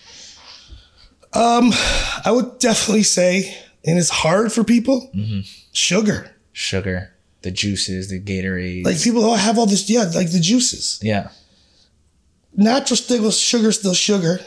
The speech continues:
Speaker 2: Yeah.
Speaker 1: But a-, again, some, from juices, you get a lot of nutrients from it.
Speaker 2: True.
Speaker 1: Which is great.
Speaker 2: True.
Speaker 1: Again, it's in moderation.
Speaker 2: Mm-hmm.
Speaker 1: Um, processed foods.
Speaker 2: Mm-hmm.
Speaker 1: Um,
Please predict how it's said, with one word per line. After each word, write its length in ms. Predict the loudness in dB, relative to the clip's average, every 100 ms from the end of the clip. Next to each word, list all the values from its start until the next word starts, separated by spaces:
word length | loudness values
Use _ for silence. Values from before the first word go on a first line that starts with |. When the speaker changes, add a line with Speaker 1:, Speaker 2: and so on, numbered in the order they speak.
| -6
Speaker 2:
Yeah. 280 | -2 -2 -2 0
Speaker 1:
But 180 | 2
a-, 180 | 2 2
again, 340 | 2 2 2 0
some, 380 | 2 2 0 0
from 180 | 0 2
juices, 280 | 2 2
you 60 | 2
get 80 | 2
a 20 |
lot 180 | 2 2
of 60 | 2
nutrients 460 | 0 0 -2 -4
from 240 | -2 -2 0
it. 320 | 0 -4 -8
Speaker 2:
True. 240 | -4 -4 -6
Speaker 1:
Which 140 | -4 -2
is 80 |
great. 480 | 0 0 0 -4 -10
Speaker 2:
True. 220 | -6 -4 -6 -8 -2
Speaker 1:
Again, 240 | 2 2
it's 180 | 0 0
in 100 | 2
moderation. 680 | 2 2 0 0 -2 -4 -6 -10 -6
Speaker 2:
Mm-hmm. 200 | -4 -4 -8 _ _ _ _ -18 -18 _ -4
Speaker 1:
Um, 240 | 0 0 0
processed 600 | 0 0 2 0 -2 0
foods. 640 | 2 2 2 2 0 -4 -6 -16 -8
Speaker 2:
Mm-hmm. 1080 | -4 -4 -8 _ _ _ -20 -20 _ _ -2
Speaker 1:
Um, 540 | 0 0 -4 -8 -10